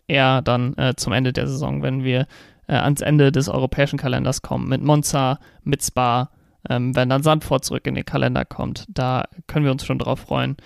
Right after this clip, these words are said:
Und auch, äh, nach dem Rennen in Monaco, wo es dann nach Baku geht, wo es in die Türkei geht, wo sicherlich, äh, die Rennen noch besser werden als heute in Portimao.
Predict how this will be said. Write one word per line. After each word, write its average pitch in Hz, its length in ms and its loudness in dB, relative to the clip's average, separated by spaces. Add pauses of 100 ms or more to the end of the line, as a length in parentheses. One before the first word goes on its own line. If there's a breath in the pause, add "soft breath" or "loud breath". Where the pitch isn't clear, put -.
(260 soft breath)
Und 151 180 -2
auch, 139 320 0
äh, 135 220 0
nach 123 240 0
dem 127 220 -2
Rennen 127 320 -4 (280 soft breath)
in 143 160 4
Monaco, 127 520 0
wo 123 100 -6
es - 120 -10
dann 117 320 -6
nach - 180 -8
Baku 135 340 -2
geht, 127 260 -4
wo 131 120 -2
es - 120 -6
in 135 100 -4
die 131 100 0
Türkei 127 380 -2
geht, 127 300 -4 (320 loud breath)
wo 156 160 6
sicherlich, 143 640 0
äh, 127 280 -4
die 135 260 -4 (260 soft breath)
Rennen 131 300 0 (120)
noch 143 300 2
besser 143 380 -2
werden 117 340 -4
als - 520 -8
heute 139 240 0
in 151 240 0
Portimao. - 580 -4